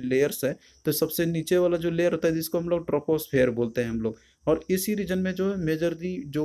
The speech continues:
अ, वेदर रिलेटेड फिनोमिना होते हैं, क्लाउड का फॉर्मेशन, फॉग का फॉर्मेशन हो गया, इसके अलावा जो मिस्ट होता है, तो ये सारे जितने भी फिनोमिना होते हैं तो ये इसी रीजन में होते हैं।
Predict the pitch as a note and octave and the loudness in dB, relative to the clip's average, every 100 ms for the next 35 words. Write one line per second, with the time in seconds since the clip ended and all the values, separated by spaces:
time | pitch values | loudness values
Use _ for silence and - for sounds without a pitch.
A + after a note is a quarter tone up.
0 | D3 C#3 C#3+ C3 C3 C#3+ D#3+ D#3+ D#3 D3 | -2 -4 0 2 4 6 6 4 -4 -6
1 | C3+ C3 C#3+ D3 C#3 C#3+ C3+ C3+ C3+ C3+ | -2 0 0 0 0 -2 -4 0 0 0
2 | C#3 - C3+ C3+ C3 C#3 C3 - C#3 C#3 | -6 -4 -2 -2 -2 -4 -4 0 0 2
3 | C#3 C3 C3 C3+ C3+ C3+ B2+ C3 C3+ - | -4 -4 -4 -2 -2 -2 -2 -2 -4 -4
4 | - _ D#3 - E3 D#3+ D#3 D#3 D3 D3+ | -18 _ -8 -2 0 2 0 -2 -4 -4
5 | D3+ - D3 D3+ D3+ D#3+ F3+ G#3 G#3 G3 | -6 -4 0 2 0 -2 -4 -4 -2 -4
6 | F3+ D#3+ G#3 G3 F#3+ - D#3 D#3+ F3 D#3+ | -6 -6 -2 -2 -2 -6 -4 -4 -4 -4
7 | D#3 F3+ F#3 G#3 C4+ - F#3 A#3+ G#3+ D3+ | -2 -4 -4 -6 -6 -6 -2 0 0 0
8 | D3 C3+ B2 A#2 - A#2 | -2 -2 -4 -4 -4 -4